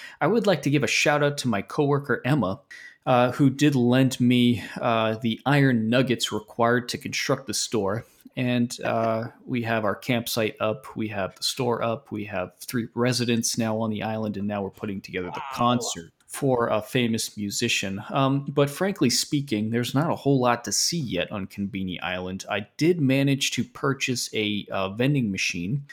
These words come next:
Speaker 1: uh, that is
Speaker 2: Oh.
Speaker 1: being stored right outside an onsen that I also constructed. But it will be some time, uh, before a fully functioning Konbini is up and running,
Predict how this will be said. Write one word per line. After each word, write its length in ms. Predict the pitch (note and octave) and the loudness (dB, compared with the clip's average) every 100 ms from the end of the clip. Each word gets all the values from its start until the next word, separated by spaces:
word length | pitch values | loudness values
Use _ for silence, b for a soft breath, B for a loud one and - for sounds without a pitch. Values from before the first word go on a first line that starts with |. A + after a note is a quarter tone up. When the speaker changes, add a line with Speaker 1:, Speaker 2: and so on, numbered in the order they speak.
| B B - | B B 0
Speaker 1:
uh, 240 | A#2 A#2 | 4 4
that 220 | A#2 A#2 B2 | 4 2 2
is 220 | A2 - | -2 -2
Speaker 2:
Oh. 60 | - | 2
Speaker 1:
being 540 | C3 C3 B2+ B2 A2+ | 4 4 2 0 -2
stored 720 | - - C#3 A#2+ A#2+ A#2 B2 | -4 -2 0 2 2 2 0
right 200 | B2 C3 B2+ | 0 0 0
outside 540 | A#2 A2+ - A2 G#2+ | -2 -2 -2 0 0
an 140 | G2 - - | -4 -6 0
onsen 580 | E3 E3 - F2+ F2+ B - | 2 2 0 -4 -6 B -6
that 160 | G#2+ G#2 | -4 -4
I 140 | G#2 | -4
also 380 | - A2+ - G2 | -4 -4 -4 -6
constructed. 720 | - A2 - A#2 A2 - - b b b - C#3+ | -6 -6 -4 -4 -4 -10 -16 b b b -16 -6
But 300 | C#3+ C3+ - | -2 -2 0
it 200 | E3+ F3+ | -2 2
will 120 | E3+ | 0
be 220 | D3 E3 | 0 -2
some 280 | D3+ F#3 D#3+ | 0 0 -2
time, 380 | C#3 C3 F#2 D#2+ - C3+ | 2 2 2 -4 -10 -4
uh, 180 | A2+ G#2+ | -2 -4
before 880 | - B2 - - C3 B2+ B2 A#2 B B B | -2 -2 -2 -2 0 4 2 2 B B B
a 160 | C3 A2+ | -2 -2
fully 340 | - D3 B2 | 0 2 2
functioning 640 | G#2+ - A#2+ - A#2 G#2 G2+ | 0 0 0 0 -2 -2 -4
Konbini 840 | A2+ G2+ - B2 A#2+ A2 G2+ G#2 | -4 -4 0 4 4 4 0 -2
is 200 | A#2 - | -4 -2
up 160 | B2 - | -4 -2
and 160 | G#2 F#2+ | -6 -6
running, 320 | G2+ G2 | -6 -6